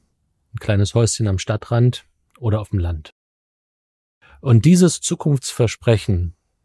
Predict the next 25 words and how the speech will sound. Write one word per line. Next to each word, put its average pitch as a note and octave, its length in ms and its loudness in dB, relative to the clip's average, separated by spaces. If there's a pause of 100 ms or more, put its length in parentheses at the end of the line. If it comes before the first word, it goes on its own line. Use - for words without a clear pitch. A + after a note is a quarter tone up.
(280)
die A#2 100 -4
eigenen C3+ 420 2
vier A2+ 240 0
Wände C3+ 300 2
zu G#2 260 -2
haben, B2+ 480 -2
was A2 180 -4
immer A#2 200 0
noch A2 140 0
die A2+ 100 -4
beste A#2+ 380 -2
Altersvorsorge G2+ 1040 -2
schlechthin - 540 -4
ist. - 320 -14 (840)
Dieses B2+ 280 2
Zukunftsversprechen C3 920 -2
kann A#2 220 -2
der A2 140 0
Staat G2+ 340 -4
an A#2 140 -6
vielen A2+ 280 -2
Stellen G#2 300 -2
nicht G#2+ 220 0
mehr A2 120 -2
erfüllen, D#3 580 -2